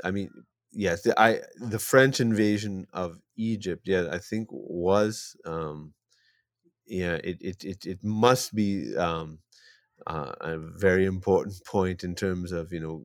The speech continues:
going into the, you know, Ottoman territory, because I,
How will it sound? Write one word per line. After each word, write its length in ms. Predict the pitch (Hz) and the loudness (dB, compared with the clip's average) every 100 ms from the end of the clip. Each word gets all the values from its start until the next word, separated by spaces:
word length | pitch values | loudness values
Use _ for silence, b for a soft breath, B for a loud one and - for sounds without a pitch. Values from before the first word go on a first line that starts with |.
| 90 | -8
going 320 | 87 101 104 - | 2 2 2 0
into 380 | 113 143 - | 2 2 2
the, 260 | 117 101 90 | 0 0 -2
you 140 | 101 90 | -4 -2
know, 140 | 82 | 0
Ottoman 360 | 92 95 95 95 | 2 2 0 -4
territory, 840 | - 113 123 131 107 82 80 78 _ b b b b - 110 | -2 4 4 4 2 0 0 -8 _ b b b b -10 -2
because 380 | 117 135 123 - B B - | 8 10 10 8 B B 2
I, 120 | 127 | 2